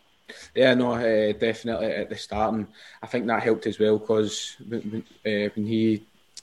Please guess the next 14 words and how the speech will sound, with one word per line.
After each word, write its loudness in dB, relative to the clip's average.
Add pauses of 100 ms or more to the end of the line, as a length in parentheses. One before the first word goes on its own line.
(180)
when -4
he -8
first -4
came 4
to -4
Scotland, 4
like, 0 (240)
I'd -4
been 2
in 2
every -2
squad 4
up 2
until, 0